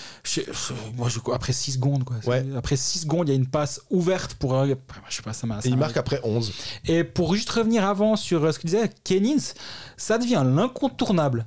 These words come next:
Speaker 1: Moi, il, contre Ambry, il a dix-sept minutes de glace, trois minutes de power play et
Speaker 2: <laughs>
Speaker 1: une quarante-trois de box play.
Speaker 2: <laughs>
Speaker 1: Non, mais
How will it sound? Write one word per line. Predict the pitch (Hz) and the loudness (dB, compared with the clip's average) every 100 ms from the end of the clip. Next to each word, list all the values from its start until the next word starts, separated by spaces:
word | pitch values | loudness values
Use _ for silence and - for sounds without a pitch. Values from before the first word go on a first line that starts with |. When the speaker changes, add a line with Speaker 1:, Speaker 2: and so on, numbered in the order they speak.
| - | -4
Speaker 1:
Moi, | 139 143 | 0 2
il, | 160 147 - | 0 -2 -8
contre | - 190 - | -2 -2 2
Ambry, | 220 214 262 | 2 4 2
il | 180 | 2
a | |
dix-sept | 123 131 233 - 269 226 | 0 -2 -2 0 0 4
minutes | 220 226 | 4 4
de | 185 | 2
glace, | 170 160 233 - - - _ _ _ | 2 2 0 -4 -8 -12 _ _ _
trois | - - 214 262 | -4 0 2 4
minutes | 254 233 233 226 | 4 6 4 2
de | 151 143 | 0 0
power | 131 202 208 - - | 2 2 2 0 0
play | 180 254 - - - - - | 0 0 -6 -20 -20 -12 -2
et | - | 0
Speaker 2:
<laughs> | 240 | 4
Speaker 1:
une | 226 247 | 4 4
quarante-trois | 254 202 214 202 - 233 | 2 2 2 2 2 2
de | 156 | 4
box | 123 160 190 | 4 2 0
play. | - 156 131 135 | 0 0 2 0
Speaker 2:
<laughs> | 254 587 - 906 906 988 - - - 165 - | -2 0 0 0 -2 -2 -4 0 0 0 0
Speaker 1:
Non, | 339 | 2
mais | 196 | 2